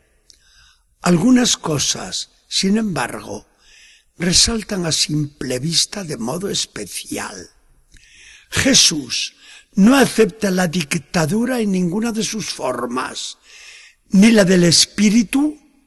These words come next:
ni la de la política. Nos ha hecho libres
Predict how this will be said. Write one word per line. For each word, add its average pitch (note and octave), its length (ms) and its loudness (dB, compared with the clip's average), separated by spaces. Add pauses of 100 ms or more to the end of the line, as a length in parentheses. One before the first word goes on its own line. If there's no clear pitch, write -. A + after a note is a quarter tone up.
(220)
ni F3 160 -2
la F3 140 0
de E3 100 -2
la D#3 160 -4
política. - 640 -6 (960)
Nos F#3 340 6
ha C#4+ 120 6
hecho B3 340 4
libres C3+ 840 -2